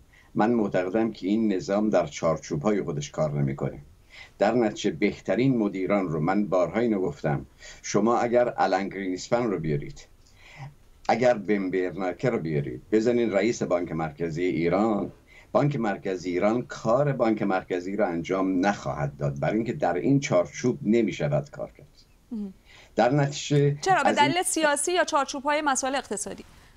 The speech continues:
Speaker 1: نه، ببینید، به خاطر اینکه بانک مرکزی علل اصول، من به روی این اقلاً پنجاه تا مقاله چاپ کردم، بانک مرکزی اصولاً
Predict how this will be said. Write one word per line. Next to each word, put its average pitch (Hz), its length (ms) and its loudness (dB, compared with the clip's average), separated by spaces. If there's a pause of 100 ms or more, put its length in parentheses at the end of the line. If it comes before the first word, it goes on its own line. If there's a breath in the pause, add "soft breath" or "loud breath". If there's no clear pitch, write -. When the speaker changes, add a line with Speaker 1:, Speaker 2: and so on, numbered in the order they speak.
(260 soft breath)
Speaker 1:
نه، 123 120 2
ببینید، 127 460 2
به 123 100 4
خاطر 117 320 0
اینکه 143 280 0
بانک 113 300 -2
مرکزی 101 500 0
علل 101 500 2
اصول، 143 520 0 (100)
من 101 280 0
به 98 160 0
روی 107 200 2
این 113 120 2
اقلاً 98 460 2
پنجاه 113 420 -2
تا 120 80 0
مقاله 101 380 2
چاپ 147 260 -2
کردم، 80 360 -2
بانک 127 320 2
مرکزی 113 640 0
اصولاً 123 720 2